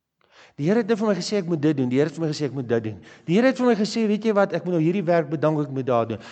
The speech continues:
Dan sê ek vir hulle, "Moes asseblief toe jou werk bedank voordat jy ander werk het nie." As ek weer hoor het hulle bedank. Weet jy hoekom?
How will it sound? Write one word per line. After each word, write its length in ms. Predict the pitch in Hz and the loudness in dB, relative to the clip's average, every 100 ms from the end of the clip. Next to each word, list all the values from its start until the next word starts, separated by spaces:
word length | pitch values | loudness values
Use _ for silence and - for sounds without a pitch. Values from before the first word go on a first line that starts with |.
| - | -4
Dan 100 | 185 | 0
sê 140 | 262 | 2
ek 100 | 247 | 2
vir 100 | 247 | 4
hulle, 120 | 226 - - | 2 2 4
"Moes 200 | 233 320 | 8 8
asseblief 340 | 302 339 - | 10 10 10
toe 120 | 339 | 12
jou 220 | 349 349 | 12 12
werk 360 | 262 294 339 240 | 12 12 10 10
bedank 460 | 339 254 311 339 233 | 6 8 8 8 6
voordat 380 | 226 330 320 | 8 8 8
jy 60 | 285 | 8
ander 320 | 320 330 339 | 10 10 10
werk 280 | 302 302 285 | 8 8 6
het 180 | 262 160 | 2 2
nie." 140 | 185 - - - _ - | -2 -2 -14 -20 _ -16
As 120 | 127 | -10
ek 100 | 127 | -2
weer 140 | 151 | 2
hoor 140 | 156 143 | 4 4
het 140 | 131 | 2
hulle 140 | 123 110 | 0 -2
bedank. 460 | 104 104 95 - - _ - _ _ _ _ _ _ _ _ _ _ _ _ _ - | -2 -6 -12 -20 -20 _ -20 _ _ _ _ _ _ _ _ _ _ _ _ _ -18
Weet 140 | 180 - | -14 -6
jy 60 | |
hoekom? 380 | 233 - 101 85 | -4 -4 -6 -8